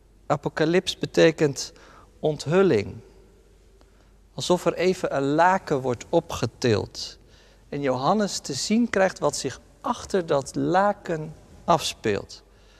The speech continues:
Zodat hij gesteund kan worden en bemoedigd, want dat heeft hij wel nodig. Johannes representeert de kerk op een heel beroerd moment in de geschiedenis.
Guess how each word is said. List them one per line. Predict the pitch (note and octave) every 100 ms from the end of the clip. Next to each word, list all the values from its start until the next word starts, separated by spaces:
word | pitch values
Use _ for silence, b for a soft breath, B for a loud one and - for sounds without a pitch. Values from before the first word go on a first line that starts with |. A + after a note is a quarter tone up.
| b b b b b _ _ -
Zodat | - D3+ F3
hij | E3 D#3
gesteund | - C3+ - - A3+ G3 -
kan | C#3 B2+
worden | B2+ A#2+ -
en | B2+ B2+
bemoedigd, | B2 B2+ G3+ E3 A#2 -
want | C3+ C3+
dat | F#3 -
heeft | E3 D3+ -
hij | C3+
wel | C3
nodig. | D3 F#3 C3+ G#2 - - b b b b b b b b b _ _ _ _ _ _ _
Johannes | D3 C#3 D#3+ D#3+ D3
representeert | D3+ D#3 D#3 D3+ - C#3+ E3 D#3+
de | -
kerk | - F3+ D#3 C3+
op | -
een | C#3+
heel | C3+ D#3+ D3+
beroerd | C#3 C#3 D#3+ F3+ - -
moment | C#3 C#3 C#3+ B2+ -
in | A#2
de | B2
geschiedenis. | - A#2+ - D3 B2 G#2 F2+ -